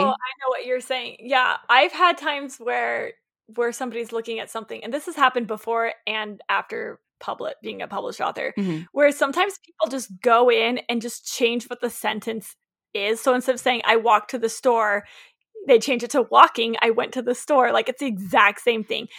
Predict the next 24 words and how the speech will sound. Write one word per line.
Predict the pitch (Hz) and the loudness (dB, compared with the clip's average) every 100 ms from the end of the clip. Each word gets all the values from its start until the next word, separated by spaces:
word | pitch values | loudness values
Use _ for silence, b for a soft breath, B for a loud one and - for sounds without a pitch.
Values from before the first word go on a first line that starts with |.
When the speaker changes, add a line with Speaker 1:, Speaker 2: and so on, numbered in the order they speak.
| b _ 302 | b _ 8
Speaker 1:
And | 302 254 240 | 10 8 2
Speaker 2:
Yeah. | 190 - | 0 6
Speaker 1:
so | 320 262 453 - | 10 10 10 0
if | 587 | -2
your | 330 381 | 2 2
syntax | - 294 311 330 370 415 - | 2 2 2 6 6 6 2
is | 320 | 4
all | 311 320 | 6 6
the | 311 | 0
same, | - 247 269 302 | 0 0 0 -6
syntax | - 269 269 254 - | -6 -2 2 0 0
being | 240 | -4
the | 226 | -4
senten-, | - 233 240 - | -6 -6 -8 -10
the | 233 | -12
structure | - 214 - 254 254 | -4 -4 0 0 0
of | - | -2
your | 214 | -8
sentences, | 214 226 339 320 339 | -6 -6 -6 -6 -4
Speaker 2:
Mm-hmm. | 214 190 165 - | -2 -4 -2 6
Speaker 1:
that | 294 330 | 6 6
kind | 285 311 | 2 0
of | 254 | 4
edit | 240 233 | 4 4